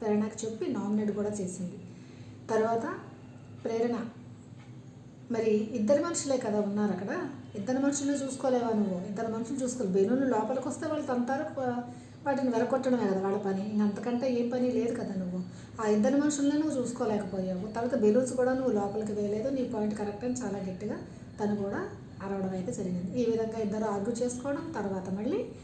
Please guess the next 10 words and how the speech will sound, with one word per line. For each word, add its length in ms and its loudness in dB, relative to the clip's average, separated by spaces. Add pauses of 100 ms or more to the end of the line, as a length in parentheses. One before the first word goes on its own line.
(420)
కలిసిపోవడం 640 0 (120)
నార్మలే 460 2
కదా, 200 -6 (300)
కలిసిపోయారు. 500 -4
తర్వాత, 480 -12
తర్వాత 260 0
అభయ్ 400 0
ఏంటంటే 400 -2
కొంచెం 320 -4
కోపంతో 540 -4